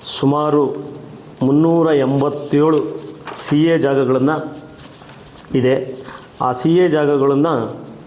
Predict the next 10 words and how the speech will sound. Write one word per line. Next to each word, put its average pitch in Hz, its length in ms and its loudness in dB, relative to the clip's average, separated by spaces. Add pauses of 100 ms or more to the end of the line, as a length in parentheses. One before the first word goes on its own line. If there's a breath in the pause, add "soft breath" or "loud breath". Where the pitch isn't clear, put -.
ಸಂಘ 151 380 0
ಸಂಸ್ಥೆಗಳಿಗೆ 151 1080 0
ಅನುಕೂಲವಾಗಲಿ 139 760 2
ಅಂತ 135 140 -2
ಹೇಳ್ಬಿಟ್ಟು 120 420 2 (360)
ಇವತ್ತು 123 320 2 (580 loud breath)
ನಾನು 120 160 -2
ಕರೆದಿರುವಂಥ 131 540 0
ಪ್ರೆಸ್ - 320 -4
ಮೀಟು. 127 320 -2